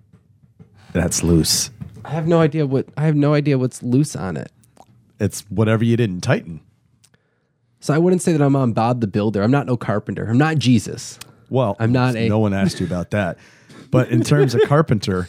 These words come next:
Speaker 1: you don't have to be a carpenter to put furniture together.
Speaker 2: Listen, there's a few screws on this that they would not tighten and would not go in all the way.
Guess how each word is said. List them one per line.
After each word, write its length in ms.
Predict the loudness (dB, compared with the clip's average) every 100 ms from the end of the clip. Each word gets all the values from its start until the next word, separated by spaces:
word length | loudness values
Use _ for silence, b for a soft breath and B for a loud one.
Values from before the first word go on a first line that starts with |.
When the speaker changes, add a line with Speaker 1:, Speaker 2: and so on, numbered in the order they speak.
| 0
Speaker 1:
you 60 |
don't 60 | 0
have 80 | 2
to 60 | 2
be 80 |
a 60 | 2
carpenter 480 | 4 2 2 2 2
to 60 |
put 260 | 2 0 -2 b b b
furniture 480 | 0 2 2 0 -4
together. 460 | -4 -4 -4 -4 -10 _ _ _ _ _ _ _ _
Speaker 2:
Listen, 360 | -2 2 0 -2 _ _ _
there's 220 | 2 2
a 60 | 2
few 180 | 0 0
screws 320 | 2 2 4
on 80 | 4
this 340 | 2 0 -6 -20 _ -4
that 400 | 0 2 0 -8 b b b _ _ 0
they 160 | 2
would 240 | 2 0 0
not 240 | 0 -2
tighten 480 | -4 -4 -4 -6 -4
and 180 | 0 2
would 140 | 4
not 220 | 4 2
go 180 | 2 0
in 140 | 0 -2
all 120 | -2
the 80 | 0
way. 260 | -2 -4